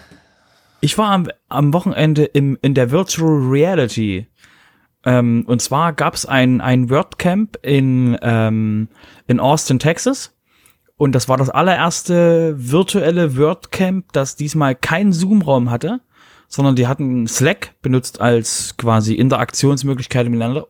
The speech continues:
Und, und der Hallway-Track war diesmal sogar begehbar. Jetzt fragt ihr euch, begehbar? Ja, Virtual Reality. Und zwar hat, ähm,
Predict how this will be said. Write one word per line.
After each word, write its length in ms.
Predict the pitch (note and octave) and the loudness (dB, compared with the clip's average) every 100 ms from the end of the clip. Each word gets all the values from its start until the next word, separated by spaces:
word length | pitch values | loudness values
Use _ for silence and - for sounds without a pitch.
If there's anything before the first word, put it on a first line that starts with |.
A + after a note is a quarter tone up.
| F#3 | 0
Und, 720 | G#3 F3+ F#3+ C#4 D#4 - - _ _ _ _ _ | 2 4 2 0 -2 -10 -12 _ _ _ _ _
und 840 | F3 A3 A3 F#3+ F#3+ A#3 D#4 - _ _ _ _ | 0 4 4 4 4 2 0 -10 _ _ _ _
der 260 | C3+ B2 - | -2 0 0
Hallway-Track 960 | E3+ A3+ G#3+ D#3 C3+ B2 - C#3 - C3 | 0 2 2 2 0 -2 -2 -2 -2 -2
war 140 | C3 | -2
diesmal 400 | D#3 E3+ E3+ D3 | 0 -2 0 2
sogar 240 | C3 B2+ A#2+ | 2 0 0
begehbar. 880 | B2 A#2 D3+ G3 C3+ G#2+ F#2+ - - _ _ | 0 0 0 0 2 0 -2 -10 -18 _ _
Jetzt 160 | - - | -16 -12
fragt 200 | G#2+ - | -12 -6
ihr 40 | G#2+ | -4
euch, 180 | A#2+ | -4
begehbar? 600 | - - A#2 A#2+ D#3+ F#3+ F3+ | -6 -8 -4 -2 0 -2 -2
Ja, 320 | C#3 G#3+ F3 B2 | 0 2 0 -2
Virtual 520 | C#3+ C4 - - D3 | 0 0 -2 0 2
Reality. 840 | B2 A#2+ C#3 C#4 D#4 F3+ A2+ D#2 - - - - - | 2 2 2 0 -2 -4 -4 -6 -10 -20 -20 -18 -4
Und 120 | A#2+ | -4
zwar 280 | - D3 D#3 | 0 0 0
hat, 260 | D#3+ - - | -2 -6 -4
ähm, 480 | C3+ C3+ C3+ C3 | 0 2 0 -2